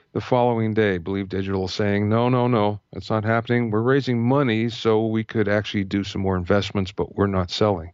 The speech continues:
So now the question is, what really happened? Was there a deal in place, and did it actually get stalled at the last minute? Or is this a false report?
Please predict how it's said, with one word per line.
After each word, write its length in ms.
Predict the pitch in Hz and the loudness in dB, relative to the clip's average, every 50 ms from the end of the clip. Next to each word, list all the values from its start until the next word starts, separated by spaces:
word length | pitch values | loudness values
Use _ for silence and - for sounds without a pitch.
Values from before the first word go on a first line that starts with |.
| - - - - - - - - - - - - - - _ | -20 -20 -20 -20 -20 -20 -20 -20 -20 -20 -20 -20 -20 -20 _
So 220 | - - - 196 196 | -4 2 4 4 6
now 200 | 190 208 214 208 | 6 6 4 4
the 80 | 196 | 2
question 420 | - - 202 190 185 - - 156 143 | 2 2 2 2 2 2 0 0 0
is, 560 | - - 135 135 131 120 117 113 117 - - _ _ _ _ _ _ _ _ _ _ _ _ _ _ _ _ _ _ _ _ _ _ | 2 2 2 4 4 2 2 0 -4 -8 -12 _ _ _ _ _ _ _ _ _ _ _ _ _ _ _ _ _ _ _ _ _ _
what 160 | - 147 180 | 0 0 2
really 280 | 196 196 185 165 147 143 | 4 2 2 2 2 0
happened? 560 | 117 120 147 165 185 - - 82 78 - - _ _ _ _ _ _ _ _ - | 0 0 2 0 0 0 -4 -8 -8 -8 -20 _ _ _ _ _ _ _ _ -12
Was 380 | - - 123 135 143 147 131 - | -4 -2 2 2 2 0 0 2
there 200 | - 139 135 120 | 2 2 2 2
a 80 | 127 | 0
deal 400 | 120 113 123 139 143 143 135 131 | -2 0 2 4 4 4 4 2
in 100 | 123 117 | 0 -2
place, 600 | 113 - - 127 120 123 147 151 - - - - - _ _ _ _ _ - | -4 0 2 2 2 2 2 -2 -6 -10 -16 -18 -20 _ _ _ _ _ -4
and 640 | - 113 113 117 117 117 117 117 117 117 113 107 - - - - - - _ _ _ - 113 - _ _ - | -2 0 2 2 2 2 2 0 0 0 -2 -4 -6 -10 -14 -16 -18 -20 _ _ _ -18 -18 -18 _ _ 0
did 180 | - 127 131 123 | 2 4 4 4
it 120 | 120 113 - | 2 0 0
actually 340 | - 117 120 113 - - 117 | 0 0 0 0 -2 -4 0
get 180 | 110 110 104 | 0 0 -2
stalled 440 | - - - - 120 113 120 127 123 | -2 -4 0 2 4 4 4 2 -2
at 80 | 127 - | -4 -4
the 80 | - | -2
last 360 | 113 110 110 107 104 98 - - | 0 2 2 2 0 -2 -4 -2
minute? 320 | 113 113 110 127 143 - _ _ _ _ - - - - - - _ _ - | -2 0 0 0 -2 -4 _ _ _ _ -20 -20 -20 -20 -20 -20 _ _ -14
Or 140 | - - 139 | -6 -4 -4
is 120 | 139 131 | -2 0
this 160 | - 135 - - | -2 -2 -2 -4
a 40 | |
false 380 | 117 - - 113 127 127 123 - | -4 0 2 2 4 2 0 -2
report? 420 | 120 110 - - - 170 113 - | -6 -6 -4 0 2 2 2 0